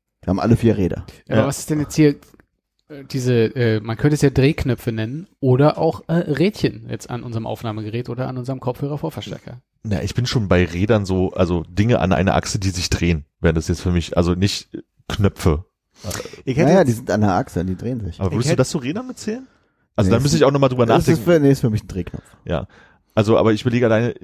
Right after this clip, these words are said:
Speaker 3: in diesem Haus hier selbst drin, also, ja, du hast jetzt hier eins, zwei, drei, vier, fünf Türen in deiner Wohnung, wenn man die Eingangstür mitzählt.
Speaker 4: Ja.
Speaker 3: So, und das hat ja diese Seite im Haus alleine schon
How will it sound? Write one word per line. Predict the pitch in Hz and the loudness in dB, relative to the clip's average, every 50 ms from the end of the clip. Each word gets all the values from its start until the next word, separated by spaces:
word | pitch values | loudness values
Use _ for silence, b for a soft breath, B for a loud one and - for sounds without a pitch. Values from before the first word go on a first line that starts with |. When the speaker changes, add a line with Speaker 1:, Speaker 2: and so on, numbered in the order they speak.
| - - _ | -20 -6 _
Speaker 3:
in | 143 147 147 | -2 0 0
diesem | 135 143 139 120 120 113 92 107 | 0 -2 -2 -2 0 0 2 2
Haus | 131 151 185 - - | 2 2 0 0 0
hier | 165 160 147 | 0 2 4
selbst | 131 131 131 135 - - - 113 | 4 4 2 2 0 -4 -4 0
drin, | 123 151 180 170 - | 0 0 0 0 0
also, | - 110 117 117 107 73 52 50 | 0 0 0 -2 -4 -4 -8 -8
ja, | - 95 104 107 113 123 - | -6 -4 -2 -2 -4 -4 -4
du | - 120 123 | 0 2 2
hast | 123 - - | 4 4 2
jetzt | 127 - - | 0 2 2
hier | 123 - - - | 0 2 2 2
eins, | 82 101 117 131 131 - - - - - - - | 0 0 0 0 -4 -6 -8 -8 -10 -10 -12 -10
zwei, | - - - - - - _ _ _ - 85 85 92 101 107 - - - - | -10 -10 -10 -10 -12 -16 _ _ _ -2 0 2 2 0 -2 -4 -6 -8 -6
drei, | - - 85 87 98 | -2 0 2 0 0
vier, | - - - 98 | 0 -2 -2 -2
fünf | - - 143 160 - | -2 -2 -4 -4 -2
Türen | - 185 175 - | 0 0 0 2
in | 160 | 2
deiner | 160 80 80 80 156 | 2 4 4 2 2
Wohnung, | 156 160 160 170 170 | 2 0 0 0 0
wenn | 139 127 | 0 0
man | 127 | 0
die | 120 - | 0 2
Eingangstür | - 143 147 139 - - 151 | 2 2 2 0 0 -2 -4
mitzählt. | 147 151 - 165 196 190 - B B B B 98 | -4 -2 0 0 0 0 -2 B B B B -6
Speaker 4:
Ja. | 90 85 95 113 B B B B B B B B B B B B | -6 -6 -6 -8 B B B B B B B B B B B B
Speaker 3:
So, | - 104 98 | -2 0 0
und | 90 | 2
das | 95 - - - | 0 0 2 2
hat | 117 117 - | 2 4 6
ja | 127 120 110 101 85 - - - _ - | 4 4 4 2 -2 -12 -20 -14 _ -2
diese | 117 107 104 | -2 0 2
Seite | 104 107 101 110 - 135 | 4 4 4 4 4 2
im | 107 95 92 | 2 4 4
Haus | 104 113 185 - | 4 4 2 2
alleine | 151 143 139 139 151 156 | 2 2 2 2 2 0
schon | 143 - 156 151 151 151 151 151 - | -2 -2 0 -2 0 -2 -4 -8 -10